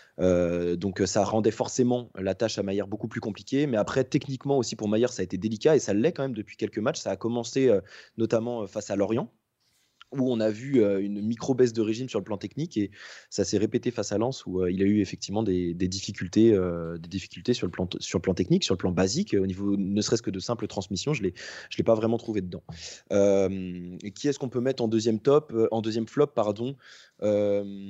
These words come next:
on pourrait mettre Terrier, effectivement. J'aurais peut-être envie de mettre, euh, de mettre Santa Maria, euh, parce que je ne l'ai pas trouvé convaincant, euh, dans son rôle de relayeur. J'impute pas forcément ça, euh, sur lui principalement. Je pense que Genesio est grandement responsable,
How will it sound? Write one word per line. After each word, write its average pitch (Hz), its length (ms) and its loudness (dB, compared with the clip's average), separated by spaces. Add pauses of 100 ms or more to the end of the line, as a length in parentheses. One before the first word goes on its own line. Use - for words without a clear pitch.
(420)
on 104 100 -8
pourrait 107 260 2
mettre 127 160 2
Terrier, 120 300 2
effectivement. 120 580 0
J'aurais 110 260 2
peut-être 127 200 -4 (380)
envie 123 320 -2
de 123 120 -4
mettre, 120 420 0
euh, 104 880 4
de 101 60 -2
mettre 110 320 0
Santa 120 320 2
Maria, 120 420 2 (160)
euh, 98 140 -4
parce 98 200 -10
que 101 460 -4
je 98 160 -4
ne 101 80 0
l'ai 101 80 2
pas 120 140 4
trouvé 117 260 0
convaincant, 127 720 0
euh, 95 320 2
dans 98 240 -8
son 104 140 -8
rôle 110 220 2
de 110 80 2
relayeur. 107 500 4 (340)
J'impute 117 380 -2
pas 151 140 2
forcément 131 440 -8
ça, 135 380 -4
euh, 95 200 -4
sur 110 280 -2
lui 131 140 -2
principalement. 120 500 -2
Je 110 100 -4
pense 117 160 -8
que 107 100 -4
Genesio 117 540 2
est 92 480 -2
grandement 131 360 2
responsable, 117 580 0